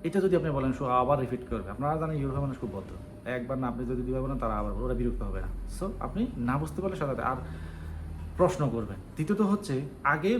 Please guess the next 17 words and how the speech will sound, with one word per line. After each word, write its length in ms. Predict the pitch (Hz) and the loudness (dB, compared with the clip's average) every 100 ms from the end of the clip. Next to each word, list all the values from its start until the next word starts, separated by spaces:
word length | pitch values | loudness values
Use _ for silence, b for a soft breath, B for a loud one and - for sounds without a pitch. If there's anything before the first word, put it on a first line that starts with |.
| - | 2
প্রশ্ন 400 | 156 151 185 196 - - - | 0 0 0 0 -2 -12 -6
যখন 300 | 120 131 170 160 151 | -2 0 -2 -4 -2
করবে 280 | 135 135 | 0 0
তখন 300 | 156 131 147 | -2 -4 -6
এটা 320 | 151 147 185 226 - | -6 -4 -2 -2 -6
আপনাকে 400 | 123 139 139 185 | -6 -4 -2 0
এই 180 | 139 139 | 0 0
কয়েক 200 | 131 135 | -2 -2
সেকেন্ডের 340 | 139 127 143 156 | -2 -4 -2 -2
মধ্যে 340 | 131 123 180 | -2 -2 0
আপনাকে 340 | 160 160 165 180 | 0 -2 -2 -2
এখানে 200 | 180 180 | 0 -2
বুঝতে 440 | 147 208 - 170 | 2 0 2 0
হবে 180 | 135 120 - | 2 0 2
কি 180 | 214 214 | 4 6
প্রশ্ন 340 | 170 - 160 | 4 2 -2
করতেছে, 440 | 131 - 117 113 | -2 -2 -4 -4